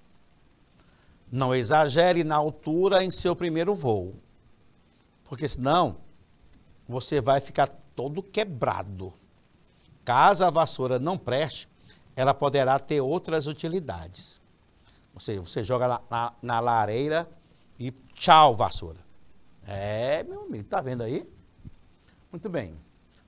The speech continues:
Vai lá. Faça a leitura desse texto de novo. Faça a leitura aí. Faça a leitura. Estou aguardando você fazer a leitura. São Miguel do Tapuio, Floriano, tudo tranquilo?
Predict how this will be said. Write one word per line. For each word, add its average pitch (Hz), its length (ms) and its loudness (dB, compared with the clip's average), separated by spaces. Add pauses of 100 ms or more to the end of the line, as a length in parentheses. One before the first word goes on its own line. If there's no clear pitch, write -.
(420)
Vai 165 160 6
lá. 151 280 2 (260)
Faça 156 240 2
a 180 40 4
leitura 165 340 -2
desse 160 200 -4
texto 147 240 -4
de 151 60 -6
novo. 143 360 -4 (400)
Faça 143 260 -2
a 147 40 0
leitura 147 340 -4
aí. 139 200 -6 (960)
Faça 165 340 0
a - 20 2
leitura. 123 460 -6 (560)
Estou - 220 -6
aguardando 180 580 0
você 170 280 -6
fazer 160 340 -2
a 156 40 2
leitura. 180 460 -8 (840)
São 247 220 4
Miguel 254 320 10
do 254 60 -4
Tapuio, 233 480 12
Floriano, 247 580 10
tudo 240 160 0
tranquilo? 240 500 2